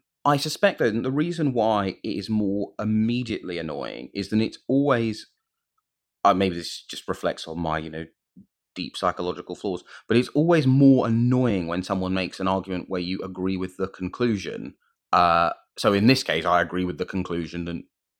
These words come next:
there is not a, a, I, I cannot see what a meaningful intervention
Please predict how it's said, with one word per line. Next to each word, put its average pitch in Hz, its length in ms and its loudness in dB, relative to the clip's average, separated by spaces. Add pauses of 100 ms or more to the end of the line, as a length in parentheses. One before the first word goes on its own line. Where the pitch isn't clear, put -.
(380)
there 87 240 -2
is 85 120 -2
not 92 180 0
a, 82 180 -4 (340)
a, 85 140 0 (500)
I, 87 120 4 (140)
I 95 40 0
cannot 104 480 -4
see 104 160 -6
what 90 200 -2
a 87 40 -6
meaningful 85 500 -6
intervention 78 720 -8